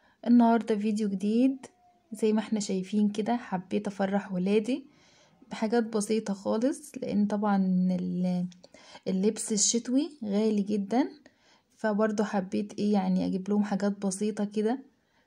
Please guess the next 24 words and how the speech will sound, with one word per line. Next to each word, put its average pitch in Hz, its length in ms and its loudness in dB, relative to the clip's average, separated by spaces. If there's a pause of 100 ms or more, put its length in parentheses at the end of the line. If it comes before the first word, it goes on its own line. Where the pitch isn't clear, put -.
(220)
آه، 190 80 -4
يفرحوا 202 480 -2
بيها، 220 560 0 (600)
لان 226 260 4
طبعا، 220 580 2
آه، 185 340 0
عارفين 190 480 0
ان 220 160 4
احنا 233 240 2
طبعا 220 380 -2
ولادنا 220 360 2
كلهم 233 440 2
بيكون 247 300 2
عندهم 233 440 4
لبس 233 320 -2
من 208 160 4
السنة 220 340 -2
اللي 214 180 0
قبليها، 220 540 -2 (420)
فكل 277 360 0
سنة 269 220 8
بنجيب 233 340 2
حاجة 247 340 0
يعني، 254 400 4